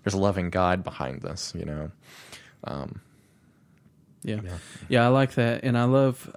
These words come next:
Speaker 2: how Paul is just constantly, um, drilling that there is no partiality in God. Like, God picked the Jewish people for a purpose,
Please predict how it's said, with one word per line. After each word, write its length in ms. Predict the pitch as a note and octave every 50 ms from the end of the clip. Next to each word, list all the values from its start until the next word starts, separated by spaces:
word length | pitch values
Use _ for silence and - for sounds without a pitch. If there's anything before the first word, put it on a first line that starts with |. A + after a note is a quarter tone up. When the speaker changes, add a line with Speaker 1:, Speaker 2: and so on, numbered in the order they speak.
| -
Speaker 2:
how 420 | B2 A2+ B2 A#2 A#2 A2+ A2+ G#2+ - _ _ _
Paul 400 | - - C3+ B2+ B2 A#2 A2 -
is 200 | - A#2 A2 -
just 280 | - A2 G#2+ - - -
constantly, 680 | - - B2+ A#2+ A#2 - - B2 - - A2+ A2+ A2+ - - - - - - _ _ _
um, 520 | - B2+ A#2 A2 A2 G#2+ G#2 G#2 A#2 B2+ - - C3+
drilling 580 | B2+ B2 C3 C3+ C3+ C3 B2+ A#2 A2 A2 A2 - - _ _ _ _ _ _ _ _ _ _ _ _ - - -
that 300 | B2 A2+ B2+ B2 - - _ _ _ _ _ _ _ _ _ _ _ _ _ _ _ _ _ _ _ _ _ _ _ _ _ _ _ _ _ _ _
there 240 | B2+ B2 C3+ C3 C3+
is 180 | C#3+ D3 C#3
no 140 | C#3+ C#3 C3+
partiality 800 | B2+ - C#3 C3 C3 B2+ - A#2+ A2+ A2+ B2 B2 B2 A#2 G#2 G2
in 120 | G2+ G#2
God. 340 | - A#2+ A2+ G#2+ E2 - - - _ _ _ _ _ _ - - _ _ _ _ _ - -
Like, 380 | - B2 A2+ A2 A2 - - - _ _ _ _ _ _ - B2+
God 520 | B2+ B2+ B2 C3 C3+ C3+ C#3 C3 B2+ A#2+ - - _ _ _ -
picked 400 | - - E3 D#3+ - - D3+ C#3
the 100 | D3 C3+
Jewish 420 | C3 C3+ C3+ C3+ B2+ A2+ - -
people 360 | - D3 C#3 B2+ - G#2+ F#2 G#2+
for 220 | - - D3 C3+
a 40 | B2
purpose, 720 | - - - - E3+ D#3 - - D2+ - - - - -